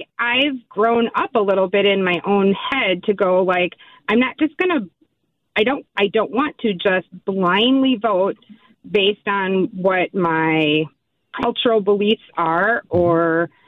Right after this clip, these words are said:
Speaker 1: you know, who I
Speaker 2: Mm-hmm.
Speaker 1: tend to lean towards party-wise.
Speaker 2: Mm-hmm.
Speaker 1: I'd like to vote for the best person.
Speaker 2: Mm-hmm. So
Speaker 1: So
Speaker 2: my
Speaker 1: it's,
Speaker 2: gue-,
Speaker 1: it's
Speaker 2: my
Speaker 1: my
Speaker 2: gue-,
Speaker 1: own
Speaker 2: Sure.
Speaker 1: it's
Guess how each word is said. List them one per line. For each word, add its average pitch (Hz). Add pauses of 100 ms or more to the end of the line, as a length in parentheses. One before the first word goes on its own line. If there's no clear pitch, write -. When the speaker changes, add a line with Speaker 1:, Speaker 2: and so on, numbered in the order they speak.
(300)
Speaker 1:
you 208
know, 175 (140)
who 226
I 180
Speaker 2:
Mm-hmm. 110 (120)
Speaker 1:
tend 208
to 170 (240)
lean 220
towards 202 (200)
party-wise. 202 (360)
Speaker 2:
Mm-hmm. 101
Speaker 1:
I'd 220
like 294
to 233
vote 208
for 208
the 190
best 170 (140)
person. 202 (320)
Speaker 2:
Mm-hmm. 120 (300)
So 320
Speaker 1:
So 151
Speaker 2:
my 143
Speaker 1:
it's, 208
Speaker 2:
gue-, 170 (100)
Speaker 1:
it's -
Speaker 2:
my 233
Speaker 1:
my -
Speaker 2:
gue-, 185
Speaker 1:
own 247
Speaker 2:
Sure. 139
Speaker 1:
it's -